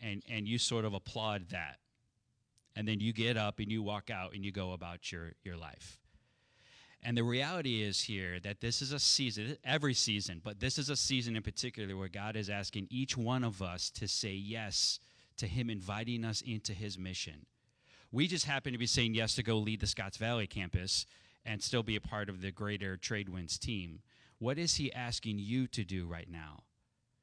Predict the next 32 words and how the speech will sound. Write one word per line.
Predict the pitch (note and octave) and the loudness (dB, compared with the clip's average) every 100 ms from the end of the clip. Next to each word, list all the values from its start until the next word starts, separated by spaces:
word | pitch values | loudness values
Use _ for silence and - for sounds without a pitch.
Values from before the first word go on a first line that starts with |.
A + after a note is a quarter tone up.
| _ _ _ | _ _ _
So, | - C3+ | 0 2
so | - C3+ | 4 4
don't, | C3+ D#3+ D#3+ | 6 4 4
don't, | B2+ D3 E3 B2+ | 4 4 4 2
don't, | C3+ C#3+ | 0 2
I | B2+ | 4
want, | D3 C#3+ | 4 4
I | C3 | 2
want | C#3 C#3+ | 2 4
to | |
challenge | C3 D3 D3 A#2 | 2 2 2 0
you. | G2+ - | -2 0
Don't | B2 D3+ | 0 2
look | D3 D#3+ | 0 0
up | D3 C#3+ | -2 0
here | D3 A#2+ | 2 2
at | A#2 | 2
us | E3 C#3 B2 | 2 2 2
and | G#2+ | 2
be | A2+ | 2
like, | A2 G#2 | 2 2
"Wow, | C3 B2+ | 0 0
that's | C3+ B2+ | 0 0
amazing. | A2+ B2 A#2+ G2+ | 2 2 2 0
That's | A#2 A#2+ | -2 0
awesome. | A2 A#2 F#2+ D#2+ - _ _ _ _ _ _ _ _ _ | 0 -2 -4 -8 -14 _ _ _ _ _ _ _ _ _
Good | A#2+ A2+ | -2 2
for | B2 | 2
them. | A#2 A#2 A2 G#2+ - | 4 2 0 -6 -8
God | A2 G#2+ | -6 -2
bless | G#2 G#2 | -2 -2
them. | G2+ F#2+ F#2+ | -4 -6 -6